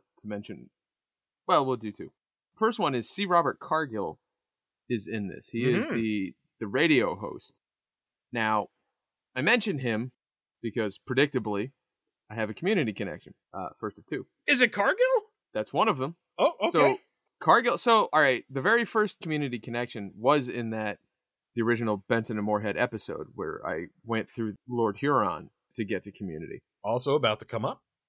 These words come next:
Speaker 1: So I wanted to do something obscure to really piss Nick off to start this one.
Speaker 2: <laughs>
Speaker 1: Like, really tangential. So C. Robert Cargill, of course, is, has done a lot of work, but one of the things he did is he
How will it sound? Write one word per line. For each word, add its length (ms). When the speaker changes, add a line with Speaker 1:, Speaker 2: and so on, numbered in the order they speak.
Speaker 1:
So 300
I 100
wanted 320
to 80
do 160
something 340
obscure 560
to 140
really 260
piss 240
Nick 220
off 220
to 80
start 320
this 180
one. 180
Speaker 2:
<laughs> 100
Speaker 1:
Like, 160
really 300
tangential. 760
So 400
C. 200
Robert 300
Cargill, 340
of 80
course, 300
is, 280
has 140
done 200
a 60
lot 160
of 60
work, 180
but 80
one 140
of 80
the 80
things 280
he 100
did 180
is 220
he 300